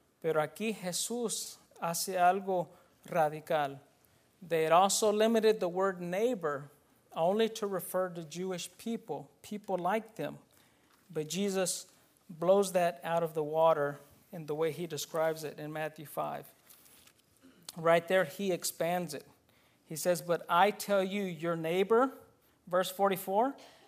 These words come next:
"but I tell you, love your enemies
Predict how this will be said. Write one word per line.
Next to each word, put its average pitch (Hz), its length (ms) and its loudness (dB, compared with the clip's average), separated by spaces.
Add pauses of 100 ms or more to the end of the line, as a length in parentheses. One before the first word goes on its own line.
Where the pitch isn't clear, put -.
(100)
"but 165 140 -2
I 175 120 8
tell 190 240 0
you, 214 240 -2 (500)
love 214 560 10 (680)
your 190 320 -2 (140)
enemies 214 880 2